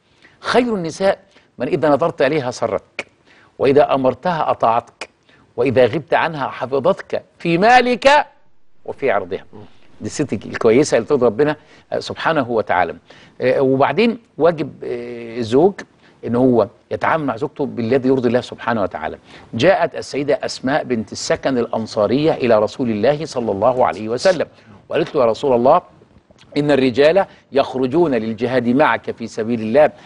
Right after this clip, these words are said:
فيعودون إما بالنصر وإما بالشهادة، وإن النساء لا يخرجن للجهاد". فقال لها النبي صلى الله عليه وسلم معلما وناصحا: "يا أسماء، أخبري النساء من بعدك". شوف كلام سيدنا النبي الجميل يا أستاذ إبراهيم،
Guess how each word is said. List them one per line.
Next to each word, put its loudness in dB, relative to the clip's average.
فيعودون 0
إما 0
بالنصر -4
وإما 2
بالشهادة، 0
وإن -4
النساء 2
لا 4
يخرجن 0
للجهاد". 2
فقال 2
لها 6
النبي 0
صلى 2
الله 0
عليه 0
وسلم 0
معلما 2
وناصحا: 0
"يا 4
أسماء، -2
أخبري -6
النساء -2
من -6
بعدك". -2
شوف -18
كلام 2
سيدنا -8
النبي 2
الجميل 0
يا 4
أستاذ -2
إبراهيم، 0